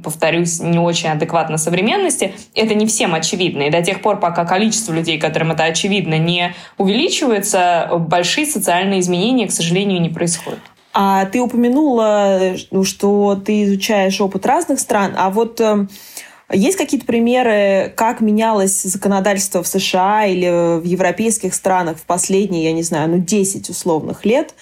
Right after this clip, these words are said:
Speaker 2: или там под давлением движения мету?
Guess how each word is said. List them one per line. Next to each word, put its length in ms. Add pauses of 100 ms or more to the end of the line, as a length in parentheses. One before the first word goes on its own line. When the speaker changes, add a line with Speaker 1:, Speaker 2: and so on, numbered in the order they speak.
(340)
Speaker 2:
или 220
там 300
под 240
давлением 520
движения 540
мету? 540